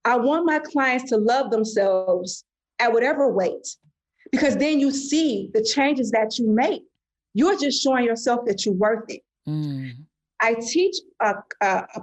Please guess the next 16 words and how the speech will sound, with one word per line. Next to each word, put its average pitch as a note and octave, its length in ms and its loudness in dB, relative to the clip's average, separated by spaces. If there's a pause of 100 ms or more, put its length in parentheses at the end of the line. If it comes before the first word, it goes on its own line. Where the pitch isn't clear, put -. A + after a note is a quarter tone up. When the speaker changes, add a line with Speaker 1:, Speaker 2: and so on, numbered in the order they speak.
Speaker 1:
portion C4 500 0
in G3+ 140 0
my G#3 220 0
program G3+ 420 0
called F#3+ 380 0
Decluttering C4 440 0
Your A#3 140 -2
Cabinets G3+ 600 -2
for F#3+ 120 4
Weight G#3 220 2
Loss G#3 200 0
Success G#3 460 0
or A#3+ 140 2
Nutritional G#3 580 -2 (100)
Success, F3 360 -2
because F#3 280 0